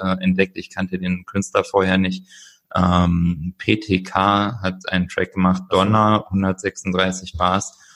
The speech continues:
Das ist, glaub ich, für mich so bis jetzt dieses Jahr der beste Track, den ich gehört hab. Und also das sage ich auch nicht, weil ich den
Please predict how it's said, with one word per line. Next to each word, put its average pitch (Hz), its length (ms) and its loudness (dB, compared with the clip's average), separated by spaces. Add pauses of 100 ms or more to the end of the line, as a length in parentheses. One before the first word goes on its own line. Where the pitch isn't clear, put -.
(160)
Das - 100 -4
ist, - 200 -8
glaub 95 140 4
ich, 92 120 -2
für 95 80 0
mich 95 320 2
so 92 240 4
bis 90 240 -6
jetzt 95 360 -2
dieses 92 260 0
Jahr 90 220 4
der 90 420 2
beste 95 340 0
Track, 92 280 -2
den 90 160 -2
ich - 160 -8
gehört 92 360 0
hab. 92 300 0
Und 90 440 -8 (760)
also 92 260 0
das - 440 -10
sage 92 180 2
ich 92 140 0
auch 98 80 4
nicht, 98 220 2
weil 90 100 4
ich 87 120 -2
den 90 460 0